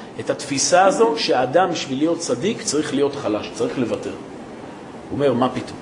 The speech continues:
ולכן הוא, יש לו ספר, נקרא,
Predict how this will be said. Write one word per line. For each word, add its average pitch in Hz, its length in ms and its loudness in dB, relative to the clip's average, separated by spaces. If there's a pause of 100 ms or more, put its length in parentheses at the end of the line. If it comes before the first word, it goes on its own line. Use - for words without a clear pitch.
(600)
ולכן 170 540 6
הוא, 160 340 4
יש 131 100 -4
לו - 80 -2
ספר, 156 280 2
נקרא, 131 380 2